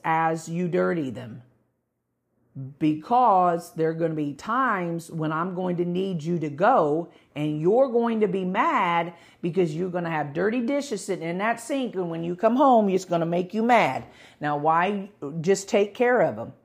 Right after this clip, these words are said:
now, so that when I need you to go and do things in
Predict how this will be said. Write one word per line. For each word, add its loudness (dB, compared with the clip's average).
now, 2
so 0
that 2
when -2
I 0
need -2
you -2
to -2
go 6
and -2
do 2
things -4
in -8